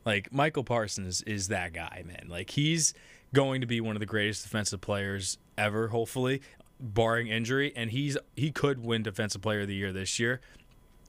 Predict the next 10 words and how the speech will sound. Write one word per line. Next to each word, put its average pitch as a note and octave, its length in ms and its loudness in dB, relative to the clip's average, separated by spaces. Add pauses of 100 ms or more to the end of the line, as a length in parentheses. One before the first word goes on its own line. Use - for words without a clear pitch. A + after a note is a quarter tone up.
(100)
And C3+ 300 8
overall, C3+ 680 2 (260)
that C#3 280 6
defense B2+ 400 0
for - 80 -8
the A#2 80 0
Cowboys A2 720 0
is A2 140 -2
so G#2 320 2
good. F2+ 260 -8